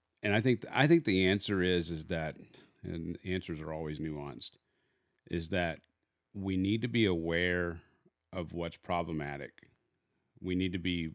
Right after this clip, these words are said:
we need to be fiercely biblical. I would say we need to be Bereans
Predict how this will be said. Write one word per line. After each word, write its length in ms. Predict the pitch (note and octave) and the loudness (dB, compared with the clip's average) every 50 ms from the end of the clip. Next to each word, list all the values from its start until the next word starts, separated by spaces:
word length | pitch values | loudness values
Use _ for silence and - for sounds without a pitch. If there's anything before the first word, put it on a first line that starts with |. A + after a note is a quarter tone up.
| - _ _ _ _ _ - | -12 _ _ _ _ _ -4
we 120 | F#2 F#2+ | -2 0
need 140 | G2+ G2 F2 | 0 0 0
to 60 | F2 | -2
be 120 | F2 E2 | -4 -4
fiercely 720 | D2+ - - - - A2+ A2 A2+ A2+ G2+ - - - E2+ E2 | -6 -8 -16 -4 0 2 2 2 2 0 -4 -6 -4 -4 -4
biblical. 680 | D#2+ D#2 F2 F2 D#2+ D2+ - C#2+ - _ - - - - _ _ _ _ _ _ _ _ _ _ _ _ _ _ _ _ _ _ _ _ _ _ _ _ | -4 -2 -4 -4 -4 -4 -8 -12 -10 _ -16 -16 -16 -20 _ _ _ _ _ _ _ _ _ _ _ _ _ _ _ _ _ _ _ _ _ _ _ _
I 100 | G2 G2 | -2 0
would 280 | G2 G#2 G#2 G2+ F2+ | 2 2 2 2 0
say 460 | - - - G#2 F#2+ F2+ F2 E2+ E2+ E2+ | -2 -2 0 2 2 4 4 2 2 0
we 160 | E2 F2 F2 | 0 0 2
need 120 | F2+ F2 | 2 0
to 60 | E2 | 0
be 100 | D#2+ F2 | 0 -4
Bereans 880 | E2 D2+ E2 E2+ E2 E2+ F2 F2 F#2 G#2 A2 A2 G#2 - - - - | -4 -4 -4 -4 -2 -2 0 0 0 0 -2 -2 -4 -6 -10 -12 -12